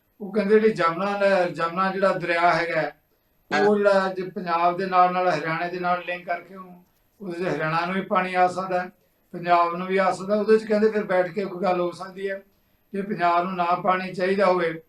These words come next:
ਤਾਂ ਜਮਨਾ ਦਾ ਪਾਣੀ ਆਪਣੇ ਹਿੱਸੇ ਦਾ ਪੰਜਾਬ ਹਰਿਆਣਾ ਨੂੰ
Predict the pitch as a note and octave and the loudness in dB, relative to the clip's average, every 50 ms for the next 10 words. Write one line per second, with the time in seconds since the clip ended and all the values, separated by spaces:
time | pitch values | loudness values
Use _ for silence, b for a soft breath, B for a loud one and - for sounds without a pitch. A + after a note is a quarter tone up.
0 | _ _ _ _ _ _ - G#3 F#3 E3 F3 E3+ F3 F3 F3+ F#3 F#3 G3 F#3+ F#3+ | _ _ _ _ _ _ -8 -6 -4 -2 -2 -2 -2 -2 -2 0 0 0 2 2
1 | F#3+ F#3 F#3+ F#3+ F#3+ F3+ F3+ G#3 F#3+ G3 F#3+ F3+ - - G3 F#3+ F#3 F#3+ F#3+ F#3+ | 2 0 2 2 2 0 0 0 -2 -2 -4 -4 -6 -6 -6 -2 0 0 0 0
2 | - A3 F#3+ F#3 F3 F3 F3 F3 F3 F3 E3 E3+ F3+ F3 E3+ F3 F3 F3 F3+ F3+ | 0 -2 0 2 4 4 4 4 2 0 -2 -2 -4 -4 -4 -4 -4 -4 -6 -8
3 | F3+ | -10